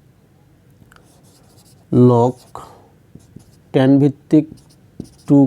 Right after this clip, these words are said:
কিউব পাওয়ার মাইনাস ওয়ান মাইনাস log ten ভিত্তিক টেন পাওয়ার দুই আর একে তিন, three by two।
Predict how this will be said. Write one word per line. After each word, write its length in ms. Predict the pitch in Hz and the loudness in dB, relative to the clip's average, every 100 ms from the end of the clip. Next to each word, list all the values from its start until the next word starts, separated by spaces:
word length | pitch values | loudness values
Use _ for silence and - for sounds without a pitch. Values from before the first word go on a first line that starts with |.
| 131 - | -2 -2
কিউব 220 | 151 156 - _ - - - | 0 0 -8 _ -20 -10 -6
পাওয়ার 300 | 113 110 135 180 - - 113 | -4 -4 -6 -10 -16 -6 -2
মাইনাস 260 | 113 120 123 | 0 0 0
ওয়ান 160 | 143 175 233 - - _ - - - _ _ - 110 | 0 -2 -4 -14 -20 _ -20 -20 -20 _ _ -4 -2
মাইনাস 360 | 120 135 147 - 123 113 | 0 0 -2 -4 -2 0
log 240 | 101 120 _ - - - - - - _ - | -2 -6 _ -20 -20 -20 -20 -20 -20 _ -6
ten 160 | 131 131 131 | 0 2 2
ভিত্তিক 440 | 139 - - 165 - - _ _ _ _ - | -2 -6 -6 -6 -6 -20 _ _ _ _ -4
টেন 160 | 131 135 139 | -2 -2 0
পাওয়ার 260 | 127 123 196 - 120 | -2 -2 -6 -4 -2
দুই 100 | 131 | 0
আর 60 | 131 | 0
একে 120 | 127 135 - | -2 -4 -2
তিন, 140 | 139 156 - | 0 -2 -2
three 180 | 135 123 | 0 0
by 120 | 151 240 - - - - - - - _ _ - | 0 -2 -8 -20 -20 -20 -20 -20 -20 _ _ -2
two। 160 | 113 | -2